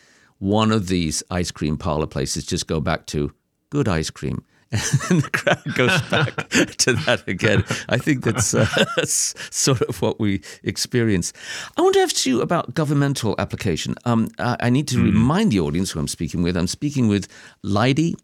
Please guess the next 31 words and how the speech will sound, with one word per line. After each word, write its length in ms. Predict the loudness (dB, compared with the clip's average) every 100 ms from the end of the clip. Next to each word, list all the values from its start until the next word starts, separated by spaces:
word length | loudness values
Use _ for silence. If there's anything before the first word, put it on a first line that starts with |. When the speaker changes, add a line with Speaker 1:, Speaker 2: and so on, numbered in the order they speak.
| _
Speaker 1:
Klotz. 640 | -6 -2 -2 -2 -4 -4 -2
Uh, 140 | -2 -2
that's 200 | -2 -4
L 300 | 0 2 0 -2 -2
E 180 | 0 0
I 180 | 0 0
D 200 | 0 0
Y 360 | 0 0 0 -4 -20 _
K 200 | -2 -2 0
L 200 | 0 0
O 200 | 0 -2 -2
T 340 | -4 -2 -2 -4
Z. 400 | -2 0 0 -2 -8 -20 -20 -6
And, 440 | 0 2 2 0
uh, 220 | 0 0
he 500 | -2 -2 -2 0 0 -2
is 480 | 0 2 0 -2 -4 -4
a 160 | -6
doctor 640 | -4 -4 -4 -4 -2 0 -2 -2
at 280 | -4 -4 -6
the 300 | -4 -2 -2 -2
University 760 | -2 0 -2 -4 -4 -2 -2 -2
of 240 | -6 -6
Virginia. 520 | -8 -4 0 2 0
Yay, 500 | 0 -2 0 0 -2
all 160 | -2 -2
my 160 | -2
three 180 | -4 -6
sons 320 | -4 -4 -4
went 180 | -6 -6
there. 200 | -2 -4